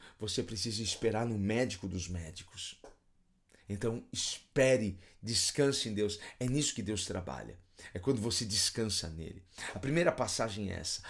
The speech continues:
A segunda passagem é aquela que Pedro foi capturado por Herodes e ele está preso. E Herodes vai matar ele, porque Herodes já matou Tiago à espada. Hein? É, Herodes já cortou a cabeça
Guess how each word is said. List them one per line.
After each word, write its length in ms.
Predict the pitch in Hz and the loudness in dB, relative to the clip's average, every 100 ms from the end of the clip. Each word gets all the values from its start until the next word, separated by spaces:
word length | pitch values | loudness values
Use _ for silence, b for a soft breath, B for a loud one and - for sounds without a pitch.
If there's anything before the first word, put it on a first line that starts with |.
| B B | B B
A 60 | |
segunda 380 | - 151 190 165 | 2 4 6 6
passagem 480 | 123 113 135 135 113 | 6 4 4 4 2
é 40 | |
aquela 200 | - 135 | 4 2
que 160 | 123 - | 2 -8
Pedro 560 | - - 143 120 87 B B - | -8 6 8 8 4 B B -4
foi 180 | 131 | -2
capturado 720 | - 131 - - 127 127 127 101 | 0 -4 -6 -4 4 8 8 4
por 200 | - 113 | -4 0
Herodes 680 | 101 117 113 92 87 - - B B B | 4 6 6 4 -2 -6 -10 B B B
e 80 | 123 | 4
ele 120 | 123 | 4
está 220 | 123 127 | 4 -2
preso. 680 | - - 127 127 120 82 82 B B 120 | -4 0 6 8 6 0 -10 B B 6
E 100 | 127 | 10
Herodes 380 | 131 165 113 | 12 12 10
vai 140 | 127 170 | 2 4
matar 540 | 185 175 - 160 165 | 4 0 6 10 10
ele, 240 | 139 139 - | 10 6 2
porque 300 | 123 123 143 | -2 6 8
Herodes 340 | 151 151 113 | 8 6 6
já 160 | 160 160 | 6 8
matou 420 | 170 - 180 175 | 4 6 6 8
Tiago 580 | - 196 139 156 131 117 | 6 10 12 12 10 4
à 40 | |
espada. 680 | 104 - - 92 90 85 - _ _ _ _ B B | 2 -2 2 2 0 -6 -12 _ _ _ _ B B
Hein? 340 | - 139 160 - B B B B _ _ _ _ - | -4 -2 -4 -8 B B B B _ _ _ _ 6
É, 220 | 147 151 | 8 12
Herodes 400 | 151 147 165 147 | 12 12 8 4
já 120 | 156 | 2
cortou 580 | - 196 143 - - 190 | 6 6 6 4 12 12
a 60 | 190 | 12
cabeça 680 | 143 110 143 170 - 101 | 10 8 8 8 4 -2